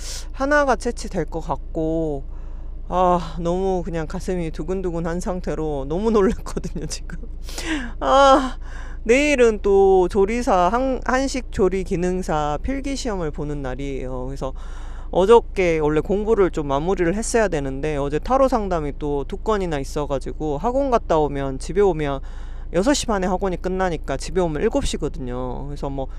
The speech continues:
간단하게 밥 먹고 바로 또 상담하고, 상담 두 개 하고 나니까 또 뭐 시-, 뭐 씻고 뭐 하고 하니까 잘 시간인 거예요. 그래서 뭐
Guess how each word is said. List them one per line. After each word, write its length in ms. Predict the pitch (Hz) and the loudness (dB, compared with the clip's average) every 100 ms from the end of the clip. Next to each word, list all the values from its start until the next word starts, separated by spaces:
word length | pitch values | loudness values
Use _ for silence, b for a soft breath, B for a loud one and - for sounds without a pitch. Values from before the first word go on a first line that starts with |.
| B - | B -2
간단하게 560 | 226 233 254 233 190 | 2 6 6 6 4
밥 200 | - 180 | 2 2
먹고 520 | 175 143 - 214 247 247 | 2 -2 0 4 4 4
바로 460 | - 185 208 202 185 | 2 2 4 2 2
또 240 | 185 170 | 0 0
상담하고, 840 | 165 226 233 220 220 226 214 247 254 | 0 -2 0 0 0 -2 0 0 0
상담 320 | 285 277 269 | 0 0 0
두 140 | 240 | -2
개 100 | 220 | -2
하고 260 | 226 247 233 | 0 0 0
나니까 400 | 170 160 180 160 - | 0 0 -2 -4 -2
또 140 | 156 B B B B B | -4 B B B B B
뭐 200 | 214 214 - | -2 -2 -2
시-, 180 | - - - | -6 -8 -8
뭐 140 | - 233 | -6 -4
씻고 540 | 311 - 311 294 240 | -4 -2 4 6 6
뭐 200 | 196 196 | 4 4
하고 260 | 220 220 220 | 4 4 2
하니까 220 | 214 180 | 2 0
잘 220 | - 185 | 2 0
시간인 480 | - 262 233 185 151 | 0 0 0 0 -4
거예요. 580 | 139 131 139 143 131 127 B B B B B B B - - | -4 -4 -4 -4 -4 -6 B B B B B B B -8 -2
그래서 480 | 254 233 220 190 - - - - - - - - - | 2 6 6 4 0 -8 -10 -10 -10 -10 -10 -10 -10
뭐 260 | - 233 | -2 2